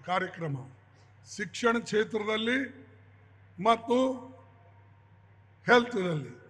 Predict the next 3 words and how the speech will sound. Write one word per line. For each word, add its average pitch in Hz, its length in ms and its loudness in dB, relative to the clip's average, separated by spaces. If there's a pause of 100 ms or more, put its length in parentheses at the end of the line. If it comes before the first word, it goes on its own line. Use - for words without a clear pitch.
(880)
ಈಗಾಗಲೇ 240 640 4
ಗುಲ್ಬರ್ಗಾದಲ್ಲಿ 220 960 0 (720)
ಹೆಲ್ತ್ 214 400 0